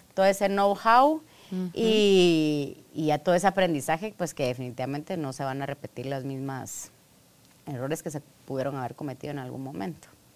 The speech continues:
Speaker 2: Sí, así que, en conclusión, abrirnos a lo que la vida nos va presentando, a menor
Speaker 1: Tomar la
Speaker 2: resistencia,
Speaker 1: decisión.
Speaker 2: mayor aprendizaje, mayor evolución, mayor luz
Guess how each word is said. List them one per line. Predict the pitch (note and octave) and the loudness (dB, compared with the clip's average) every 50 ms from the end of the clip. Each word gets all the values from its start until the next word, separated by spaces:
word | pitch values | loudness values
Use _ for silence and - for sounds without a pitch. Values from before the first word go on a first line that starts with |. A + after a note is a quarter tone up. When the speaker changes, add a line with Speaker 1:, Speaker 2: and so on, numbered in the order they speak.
| _ _ | _ _
Speaker 2:
Sí, | - - - D#3+ D#3 D#3+ - _ _ _ _ _ | -14 -10 -8 -8 -8 -8 -12 _ _ _ _ _
así | D#3+ D#3 - - E3+ | -12 -12 -10 -10 -12
que, | E3 - F3+ F3+ F3 D#3+ D3+ D3+ _ _ _ _ _ _ _ _ _ _ _ _ _ - | -10 -6 -4 -2 -2 -2 -4 -8 _ _ _ _ _ _ _ _ _ _ _ _ _ -12
en | - D#3 E3 | -10 -10 -6
conclusión, | - F3 E3+ E3 F3+ F3+ F3 F#3 G3 A#3 B3 | -6 -6 -6 -4 -4 -4 -2 0 2 4 4
abrirnos | A3+ G3 G#3+ A#3 A#3+ B3 B3 B3+ | 4 4 4 4 4 4 4 4
a | C4 A3+ | 4 2
lo | G3+ F#3+ | 2 2
que | - F#3+ | 2 2
la | F3+ E3 | 2 2
vida | D#3+ F#3 G3+ A3+ A#3 | 4 4 2 4 2
nos | G#3+ F3+ E3 | 2 0 0
va | F#3+ G3 G3 | 0 -2 0
presentando, | - A3+ A#3+ - G3+ F#3 F3+ F3+ - G#3 A#3+ D#4 F4+ G4 G4 - _ _ _ _ - _ - | -2 -6 -4 -2 -4 -4 -4 -4 -4 -2 -2 -2 -2 -4 -8 -10 _ _ _ _ -20 _ -6
a | E3 | -4
menor | F3 E3+ E3 F3 F#3 G3+ G#3+ | -2 0 0 2 2 4 4
Speaker 1:
Tomar | A3+ B3 | 4 2
la | F#3+ | 2
Speaker 2:
resistencia, | G#3+ F#3+ F#3 G3+ A3 A#3+ B3+ - C#4+ C#4+ | 0 0 2 4 4 4 2 2 0 0
Speaker 1:
decisión. | C#4 - F#3+ - _ _ _ _ _ _ _ | 0 -2 -6 -16 _ _ _ _ _ _ _
Speaker 2:
mayor | - F#3 F3+ F3 F3 F3+ F#3+ G#3 A3 | -6 -2 0 0 2 2 4 4 4
aprendizaje, | A3 - G#3 G3 F#3+ F3+ E3+ E3+ - - G#3 A3 C#4 C#4 - C#4 | 2 2 0 -2 -2 -2 -4 -6 -6 -2 -2 -2 -2 -2 -2 -2
mayor | B3 G3+ F#3 F3+ F#3 F#3+ G3 | 0 0 0 0 0 0 0
evolución, | G#3 G3 F#3+ F3+ F3 E3 D#3+ D#3+ - - G3+ A3 C4 G4 - - _ _ _ _ _ _ _ _ _ _ _ _ _ - - | -2 -2 -2 -4 -4 -6 -8 -8 -6 -4 -2 -2 -2 -4 -6 -12 _ _ _ _ _ _ _ _ _ _ _ _ _ -12 -6
mayor | E3 F3 E3+ F3 F#3 F#3 F#3+ E3+ | -2 -2 0 0 0 0 0 -2
luz | G3 G#3 A#3+ D#4+ G#4+ - - - - | -2 -2 -2 -4 -4 -8 -12 -14 -12